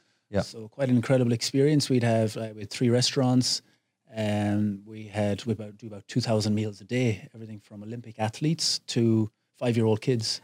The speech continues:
Speaker 1: And this was strictly, this was from your, uh, to just jump, jump back. I feel like, uh, we went fast and I missed that part. It's, you had the connection that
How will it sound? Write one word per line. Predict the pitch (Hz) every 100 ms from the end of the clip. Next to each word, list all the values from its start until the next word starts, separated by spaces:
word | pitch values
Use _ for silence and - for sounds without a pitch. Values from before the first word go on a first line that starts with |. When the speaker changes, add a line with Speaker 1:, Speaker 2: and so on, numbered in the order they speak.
| -
Speaker 1:
And | 185
this | 233 254
was | 214
strictly, | - - 180 147 139
this | 151 156
was | 170
from | - 165
your, | 151 139 131 127 127
uh, | 120 113 107
to | -
just | 120 131 127 -
jump, | 127 117 _ _ _ _
jump | 120 113
back. | 117 110
I | 110 104
feel | - 120
like, | 110 104
uh, | 87 101
we | 98
went | 98 98
fast | - 101 98 -
and | 95
I |
missed | 95 113 -
that | 98 92
part. | 101 95
It's, | 104 - - _ -
you | 120
had | 139 135
the | 135
connection | 143 135 131 - 123
that | 117 113